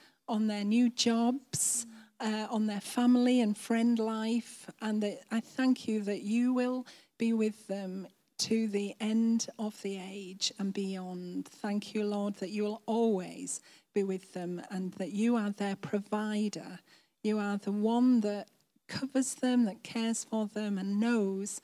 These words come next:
exactly what they need for each day. So we trust you, Father, for all of those needs, and we thank you for them.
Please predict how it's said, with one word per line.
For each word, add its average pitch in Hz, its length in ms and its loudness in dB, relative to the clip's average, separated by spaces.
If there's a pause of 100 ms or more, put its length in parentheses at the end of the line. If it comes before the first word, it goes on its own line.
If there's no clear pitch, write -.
(300)
exactly 196 920 -4 (240)
what 240 260 2
they 226 240 2
need 202 480 0 (400)
for 220 180 -2
each 214 380 -4
day. 185 440 -8 (480)
So - 120 -4
we 220 120 0
trust - 560 2
you, 247 200 0
Father, 196 640 -8 (640)
for 214 80 0
all 226 320 2
of 214 180 -4
those 202 300 -4
needs, 185 440 -8
and 190 100 -2
we 196 100 -2
thank 185 400 -10
you 185 80 -4
for 190 300 -10
them. 180 280 -10